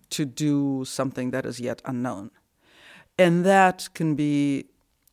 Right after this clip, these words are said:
very, very difficult. That's a burdensome freedom. That's a, that's a challenging freedom. And his, the other prong of his idea is that there are certain moments in human history when that freedom becomes too much for too many people.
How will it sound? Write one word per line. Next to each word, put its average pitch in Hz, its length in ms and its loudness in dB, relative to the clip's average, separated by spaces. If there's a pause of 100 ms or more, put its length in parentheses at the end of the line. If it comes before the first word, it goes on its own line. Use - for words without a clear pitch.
(100)
very, 143 260 -2
very 143 160 -4
difficult. - 420 -12
That's 139 280 -6
a 139 40 -8
burdensome 151 680 -2
freedom. - 360 -12
That's 104 220 -10
a, - 160 -12
that's - 240 -12
a - 20 -12
challenging 135 540 -6
freedom. - 340 -16 (1120)
And 156 340 2 (400)
his, 160 420 -6
the 160 140 0
other 190 140 4
prong 143 260 0
of 135 80 -4
his 135 160 -8
idea 135 240 -4
is 135 80 -8
that - 140 -8
there 135 80 -4
are 139 40 -6
certain 214 300 -2
moments 165 340 2
in 147 100 -4
human 151 220 -2
history 170 460 -6 (500)
when 165 240 4
that 160 140 2
freedom 147 320 -2
becomes 135 380 -6
too - 180 -4
much - 340 -6 (360)
for 143 420 -4
too - 260 -6
many 135 200 -4
people. - 380 -16